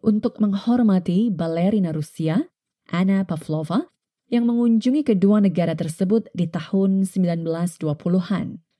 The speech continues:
Apapun itu, kue berbasis meringue ini menjadi salah satu makanan penutup Australia yang paling disukai,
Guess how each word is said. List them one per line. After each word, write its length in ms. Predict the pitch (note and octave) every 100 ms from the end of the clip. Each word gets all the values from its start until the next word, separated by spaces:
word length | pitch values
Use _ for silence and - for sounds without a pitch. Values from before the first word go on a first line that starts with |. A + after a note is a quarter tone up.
| _
Apapun 320 | F3 F3 E3+ D#3+
itu, 320 | D#3 F3+ D#4 _ _ _
kue 160 | - A3
berbasis 560 | G3 F3+ F#3 G#3 F#3+
meringue 400 | E3+ E3+ E3 D#3
ini 320 | D#3+ F3 G#3+
menjadi 340 | F3+ D#3+ F#3+ G3
salah 400 | F#3+ F3 E3+ F3
satu 400 | - - E3 F#3
makanan 400 | D#3 D#3 A3 B3
penutup 480 | A#3+ G#3 G3+ G#3 G#3
Australia 640 | - E3+ - G3 G3 G3 F3+
yang 320 | F3 E3+ G3
paling 320 | G#4 G4 D#4+
disukai, 640 | G#3+ - E3+ D3+ D#3+ E4+